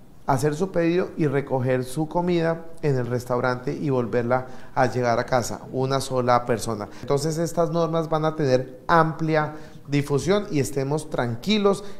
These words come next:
que seguramente todo lo que está aquí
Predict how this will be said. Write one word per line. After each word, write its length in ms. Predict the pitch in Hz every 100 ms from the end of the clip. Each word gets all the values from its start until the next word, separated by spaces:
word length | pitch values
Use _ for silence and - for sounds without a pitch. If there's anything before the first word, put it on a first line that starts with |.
| -
que 440 | 143 131 123 - - - -
seguramente 840 | - 143 165 175 180 160 - 95 - - - -
todo 240 | 180 175 190
lo 120 | 190
que 100 | 165
está 440 | 135 - 143 - -
aquí 460 | 127 - 240 269